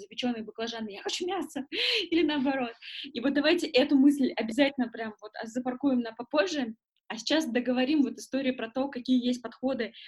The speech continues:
к планированию и как они завязаны. То есть мы сейчас обсудили историю, когда человек один, когда их двое, как поменяется наш подход и поменяется ли, если их будет уже трое,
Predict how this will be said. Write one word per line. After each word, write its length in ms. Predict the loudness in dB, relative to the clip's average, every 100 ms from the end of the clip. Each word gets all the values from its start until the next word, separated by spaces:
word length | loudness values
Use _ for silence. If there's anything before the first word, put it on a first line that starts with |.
| -10
к 40 | -2
планированию 760 | 2 4 4 4 4 2 0 -6 -12
и 100 | -4
как 220 | -2 0
они 160 | 4 4
завязаны. 420 | 2 2 0 -2
То 60 | -2
есть 80 |
мы 80 | 0
сейчас 260 | 0 -2 -6
обсудили 480 | -6 -6 -2 0 -2
историю, 320 | 0 0 -2
когда 180 | -6 -6
человек 260 | -6 -4
один, 300 | -4 -2 -2 -4
когда 240 | -8 -6
их 160 | -6 -6
двое, 380 | -2 0 0 -4 -12 -8
как 200 | 0 0 -2 _
поменяется 720 | 2 6 8 8 4 0 -2
наш 220 | -4 -4 -8
подход 380 | -8 -2 -2 -2 -8
и 120 | -6
поменяется 580 | 2 4 4 4 -2 -6
ли, 280 | 0 2 2
если 340 | 0 -2 -2 -4
их 140 | -4
будет 240 | -4 -4 -6 -12
уже 240 | -10 -8 -2
трое, 340 | 0 2 0